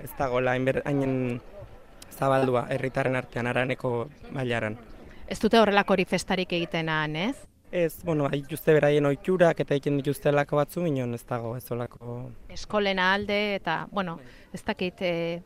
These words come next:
Speaker 2: aranesaren inguruan egin guten horrelako ekitaldirik. Maria, Maria, solo una preguntita.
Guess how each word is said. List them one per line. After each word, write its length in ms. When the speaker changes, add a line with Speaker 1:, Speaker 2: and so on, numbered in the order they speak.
Speaker 2:
aranesaren 920
inguruan 580
egin 220
guten 320
horrelako 400
ekitaldirik. 720
Maria, 400
Maria, 440
solo 260
una 160
preguntita. 680